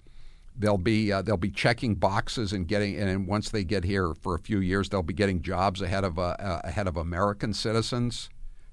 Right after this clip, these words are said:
just like is happening in the, in the universities now and in the corporations, only it'll be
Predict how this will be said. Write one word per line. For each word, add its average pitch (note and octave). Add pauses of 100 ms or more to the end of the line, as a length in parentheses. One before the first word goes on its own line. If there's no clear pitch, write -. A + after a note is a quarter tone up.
just G#2
like A2
is F#2
happening G#2
in F#2
the, F2+
in F2+
the F#2
universities G2+
now G2+
and F2
in F2
the E2
corporations, G2+
only F#2
it'll F2
be F2+